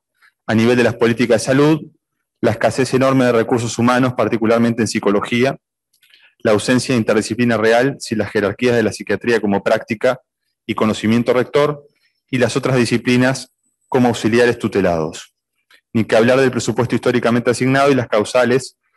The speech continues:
que permiten llegar a la posibilidad de atención psicológica, casi todas de tercer nivel, rehabilitación".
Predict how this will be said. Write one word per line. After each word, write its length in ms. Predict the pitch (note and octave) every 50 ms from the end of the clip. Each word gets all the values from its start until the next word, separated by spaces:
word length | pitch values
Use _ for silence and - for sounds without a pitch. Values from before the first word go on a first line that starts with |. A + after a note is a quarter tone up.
| _ _ _ _ -
que 120 | - A#2+
permiten 420 | A2 A#2+ A2+ A#2 B2+ A#2+ - C3 A#2+
llegar 240 | - - B2 A#2+ B2
a 40 | A#2+
la 100 | A#2 A2
posibilidad 440 | A2+ A2 - - A2 A2 A#2 B2 B2
de 80 | A#2+
atención 340 | - A2+ G#2+ - - B2 A2+
psicológica, 800 | - A2+ - - G#2+ A2+ A#2 - - A#2 G#2+ - C3 C#3+ C#3+ - _ _ _ _ _ _ _ _ _ _ _ _
casi 300 | - A#2+ A2+ - - G#2+
todas 500 | - - B2 A#2 A#2+ B2+ C3 C3 - - -
de 100 | A2 G#2
tercer 340 | - G#2+ F#2+ - - A2+ A2
nivel, 440 | A2 G#2+ G#2+ A2 A2+ B2 A2+ - _
rehabilitación". 800 | - - G#2+ G2 G2+ G2 G2 F#2 - F2 - - - D2 D2+